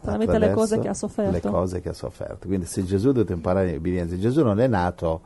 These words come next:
Speaker 2: da Maria che già faceva miracoli, camminava sulle acque e si spostava, eh, col pe-, no, no. Gesù ha dovuto imparare a camminare, a parlare.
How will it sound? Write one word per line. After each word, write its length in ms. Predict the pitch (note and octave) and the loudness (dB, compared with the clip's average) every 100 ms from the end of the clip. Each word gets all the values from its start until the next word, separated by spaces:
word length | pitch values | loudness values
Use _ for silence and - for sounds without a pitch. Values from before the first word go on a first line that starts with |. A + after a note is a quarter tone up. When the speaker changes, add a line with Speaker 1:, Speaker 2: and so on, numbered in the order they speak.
| - - - - - | -18 -20 -20 -18 -2
Speaker 2:
da 140 | F#2 | 0
Maria 720 | F#2+ F2+ F2+ F#2+ F#2+ F#2 E2+ | 2 2 2 4 4 4 2
che 140 | - F2 | 0 0
già 160 | F2+ | 0
faceva 280 | F2+ - F2+ | -2 -2 -2
miracoli, 760 | F2 E2+ F2 F2+ - F2+ F2+ E2+ | 0 2 2 2 0 -2 -2 -2
camminava 500 | - E2+ E2+ F2 F2 | -4 -4 -2 -2 -4
sulle 360 | - E2+ E2+ | -4 -2 2
acque 580 | F2 F2 - F#2+ F2 F2 - - - | 2 2 -2 -2 0 -2 -6 -20 -16
e 580 | - F#2 F2 F2 E2 E2 | -4 0 2 2 0 -2
si 160 | D#2+ E2+ | -4 -8
spostava, 880 | - E2+ - F2 E2+ E2+ D#2+ D#2+ D#2+ | -4 -6 -2 0 2 0 0 -2 -6
eh, 140 | - D#2+ | -10 -6
col 180 | E2+ - | -6 -6
pe-, 120 | - | -8
no, 240 | D#2+ - | -8 -8
no. 200 | - - - | -12 -16 -16
Gesù 400 | - A#2 D3+ A3 | -6 -4 -2 -2
ha 80 | G#3+ | 0
dovuto 220 | D3 D3 | -2 -2
imparare 320 | C#3+ C#3 D3+ D3 | 0 0 0 0
a 20 | |
camminare, 640 | - C#3 C3+ D3+ F#3 F2 | -2 -2 0 0 -2 -4
a 60 | E2+ | -2
parlare. 720 | G#2+ G2 G#2 C3+ - - | -2 0 0 -2 -6 -10